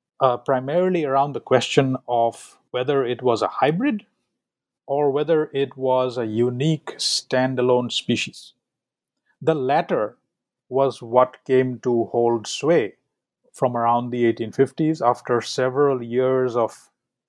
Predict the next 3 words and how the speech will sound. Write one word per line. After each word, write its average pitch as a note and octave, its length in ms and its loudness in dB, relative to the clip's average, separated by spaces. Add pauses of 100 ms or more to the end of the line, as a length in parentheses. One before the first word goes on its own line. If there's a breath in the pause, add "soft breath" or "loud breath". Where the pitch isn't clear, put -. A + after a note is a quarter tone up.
(600)
uh, A2+ 300 2 (500)
botanical, B2 720 0
horticultural A#2 1000 0